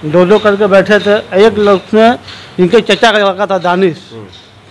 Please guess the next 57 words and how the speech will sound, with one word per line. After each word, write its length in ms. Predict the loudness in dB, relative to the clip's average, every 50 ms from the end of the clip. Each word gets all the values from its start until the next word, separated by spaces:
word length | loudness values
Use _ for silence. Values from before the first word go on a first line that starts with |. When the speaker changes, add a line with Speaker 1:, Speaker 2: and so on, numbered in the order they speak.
| -20 -20 -20 -16 -12
Speaker 1:
जिसको 260 | -12 -10 -4 0 0
हम 140 | 0 2 2
जानते 360 | 0 0 0 -2 -2 -4 -6
हैं, 240 | -6 -6 -10 -16 -18
Speaker 2:
जिसको 160 | -20 -10 -4
Speaker 1:
बाकी 240 | 0 0 0 0 -2
Speaker 2:
जानते 60 | -4
हैं। 160 | -2 0 0
Speaker 1:
आप 140 | 0 0 -2 -8
लोग 160 | -8 -8 -8
सब 220 | -6 -6 -6 -4 -4
लोग 280 | -2 -2 -2 0 0 2
नहीं 140 | 2 2
जानते। 300 | 2 0 -2 -4 -8 -10
Speaker 2:
हम्म। 100 | -12 -12 -14 -18 -20 -20 -20 -14 -12
Speaker 1:
वो 80 | -8 -4
सब 280 | -4 -4 -4 -4 -4
कैप 240 | 0 0 0 2 2
लगा 300 | 0 0 2 2 0 0
के 120 | 0 -4 -6
मुंह 180 | -2 -2 -2
पर 120 | -2 -2 -2
मास्क 220 | 0 -2 -2 -2
लगाए 260 | -4 -4 -4 -4 -4
हुए 180 | -6 -8 -10 -12
थे। 180 | -14 -18 -20 -20 -20 -20 -20
Speaker 2:
अच्छा, 160 | -20 -18 -10
सब 240 | -6 -6 -4 0 2
में, 260 | 2 2 2 2 0
सबने 280 | -2 -4 -2 0 0
अपने 240 | 0 0 0 -2 -2
चेहरे 240 | 0 2 2 2 2
को 100 | 0 -2
छुपा 240 | -4 -2 -2 -2 0
के 100 | 0 0
रखा 140 | -2 -2 -4
Speaker 1:
हाँ, 100 | -8 -8
Speaker 2:
था? 40 |
Speaker 1:
सबने 240 | -10 -10 -6 -4 -4
अपने 120 | -4 -4 -4
चेहरे 220 | -2 -2 0 2
को, 100 | 2 2
वो 240 | 4 4 4 4 2
खुला 320 | 0 -4 -2 0 0 0
था, 320 | 0 -4 -10 -20 -20 -20 _ _ _ -14 -8
दानिश 300 | -2 0 2 2 2 0
का 100 | -2 -8
चेहरा 240 | -8 -6 -4 -4 -4
खुला 260 | -6 -6 -4 0 0
हुआ 220 | 2 2 2 0 0
था। 280 | 0 0 -2 -2 -4 -10 -20 -20 -20 -20 _ _ -10 -6
उन 360 | -4 -2 0 0 2 2 4
लोगों 280 | 2 4 4 2 0 0
ने 160 | 0 0 0
हम 160 | 0 0 0
लोग 160 | -2 -2 -2
पर 180 | 0 -2 -2